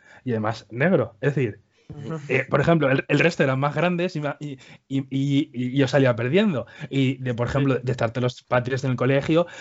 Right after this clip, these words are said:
Speaker 1: castigado, de no poder salir ni nada. Pero en el instituto yo pegué el estirón. Yo cuando tenía once, doce años, yo pegué el estirón. Y tú imagínate un chaval, un chaval negro de, de, de trece años o doce años de metro setenta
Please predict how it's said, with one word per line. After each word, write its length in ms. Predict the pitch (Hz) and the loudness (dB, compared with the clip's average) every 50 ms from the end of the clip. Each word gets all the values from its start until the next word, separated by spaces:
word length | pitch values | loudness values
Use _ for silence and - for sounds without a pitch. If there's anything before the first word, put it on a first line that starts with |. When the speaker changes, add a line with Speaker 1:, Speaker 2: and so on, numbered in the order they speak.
| - 135 - | -14 -12 -6
Speaker 1:
castigado, 840 | - 113 113 - - 113 107 110 113 120 127 131 131 131 135 135 131 | -4 -4 -4 -4 -4 -4 -2 0 0 2 2 2 0 0 0 0 0
de 80 | 131 123 | 0 -2
no 140 | 127 127 110 | -2 -2 -4
poder 260 | - 127 123 120 120 | -4 -4 -2 -4 -4
salir 400 | - - 101 107 113 127 151 170 | -4 -6 -4 -4 -2 0 0 0
ni 120 | 165 135 117 | 0 0 0
nada. 340 | 110 123 170 170 123 110 - _ _ - - - - - 131 | 0 0 0 0 -2 -2 -6 _ _ -20 -20 -18 -14 -2 2
Pero 160 | 156 170 190 | 4 6 6
en 60 | 202 | 6
el 60 | 190 196 | 6 6
instituto 600 | 196 - - 180 196 208 175 165 180 208 269 247 214 - _ _ _ _ _ _ _ | 4 2 4 4 4 4 6 4 2 0 0 -4 -12 -20 _ _ _ _ _ _ _
yo 220 | - 156 143 147 127 | -4 0 0 0 2
pegué 140 | 139 131 120 | 2 2 2
el 80 | 110 | 0
estirón. 440 | 117 - - 104 98 - 107 131 135 | 0 -2 -6 -10 -8 -6 -6 -4 -2
Yo 60 | 131 | -2
cuando 180 | 127 131 131 127 | 0 0 0 0
tenía 240 | 127 131 135 135 135 | 0 2 2 2 2
once, 140 | 131 131 | 2 2
doce 180 | 139 135 131 139 | 0 0 0 0
años, 200 | 135 147 180 180 | 0 2 2 0
yo 100 | 147 117 | 0 -2
pegué 140 | 117 107 104 | -2 -4 -4
el 60 | 113 | -6
estirón. 300 | 107 - - - - - _ _ - - - - - - | -8 -10 -16 -20 -20 -20 _ _ -20 -20 -20 -18 -6 -2
Y 80 | 151 | 2
tú 80 | 131 139 | 4 4
imagínate 400 | 139 147 139 175 170 165 147 135 | 4 6 6 4 4 4 4 2
un 140 | 127 131 127 | 0 -2 0
chaval, 400 | - 143 143 147 139 120 107 - _ _ _ _ _ _ _ _ _ | 2 4 4 4 4 2 -2 -6 _ _ _ _ _ _ _ _ _
un 100 | 127 123 | -10 -6
chaval 240 | - 131 127 123 127 | -2 0 0 2 2
negro 360 | 143 135 123 110 98 101 - _ _ _ _ _ _ _ | 0 0 -2 -4 -6 -10 -16 _ _ _ _ _ _ _
de, 420 | - 123 123 120 117 113 113 - _ _ | -8 -4 -4 -2 -2 -2 -4 -6 _ _
de, 220 | - 127 127 123 120 | -6 -4 -4 -4 -4
de 160 | 127 123 123 | -4 -4 -4
trece 300 | 113 117 123 127 - 151 | -2 -2 0 2 2 4
años 360 | 147 147 143 127 113 98 - - | 4 4 2 0 -4 -6 -8 -8
o 60 | 120 | -6
doce 220 | 117 123 113 127 135 | -4 -4 -4 -2 -2
años 260 | 139 131 110 - - - - - | -2 -2 -4 -6 -10 -18 -20 -16
de 120 | - 110 107 | -12 -10 -8
metro 200 | 104 107 - 127 | -6 -4 -4 -2
setenta 600 | 120 139 123 143 147 147 135 139 139 165 190 | -2 0 0 2 0 2 2 2 0 0 -2